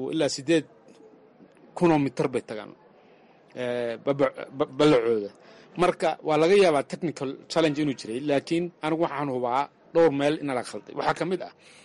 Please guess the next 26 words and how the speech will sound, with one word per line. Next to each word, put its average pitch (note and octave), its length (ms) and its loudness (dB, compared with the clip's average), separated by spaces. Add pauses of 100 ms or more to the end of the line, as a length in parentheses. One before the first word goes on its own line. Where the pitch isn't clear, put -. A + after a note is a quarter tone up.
(140)
ceelashii E3+ 460 2
Puntland D#3 360 -2
laga C#3+ 160 2
qoday B2+ 220 0
laba C#3 200 2
kun D3+ 140 -6
iyo C3+ 100 -4
laba C3+ 140 0
iyo C3 100 -2
tobankii. - 360 -12 (960)
Ma F#3+ 140 2
ahayn D#3 220 2
in D3+ 100 -10
Daroor C#3 280 -4
Valley B2 220 -6
laga G#2 160 -20
qodo. - 200 -20
Waxay D#3+ 200 -6
ahayd C#3 120 -2
toos C#3+ 200 -8
in C#3+ 100 -12 (100)
laga B2+ 180 -12
qodo, G#2+ 240 -20 (400)
eh, A#2 280 -10
Nu-, B2 260 -12 (100)
Nugaal. B2+ 340 -2